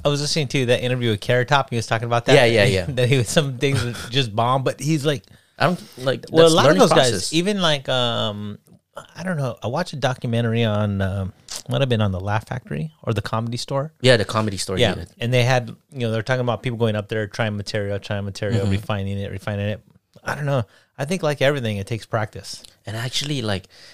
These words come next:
Speaker 1: Like
Speaker 2: it's so weird. It hurts when,
Speaker 1: Wh-
Speaker 2: when, when you bomb or, like, when
Speaker 1: But
Speaker 2: you
Speaker 1: does it?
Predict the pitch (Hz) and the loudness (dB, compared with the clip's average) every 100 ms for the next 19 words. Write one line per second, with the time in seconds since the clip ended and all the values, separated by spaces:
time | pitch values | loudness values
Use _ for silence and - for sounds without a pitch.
0 | - 165 - - 147 135 98 117 113 98 | -4 0 2 2 2 2 0 0 0 -2
1 | - - 120 113 - - - - 104 101 | -8 -4 -4 -4 -4 -6 -8 -4 -2 -2
2 | - 101 92 92 - 98 92 87 90 101 | -4 -4 -4 -6 -8 -8 -8 -8 -8 -6
3 | 107 101 92 85 82 - 95 98 170 190 | -4 -4 -4 -4 -6 -6 -4 0 0 0
4 | 220 226 | -2 -4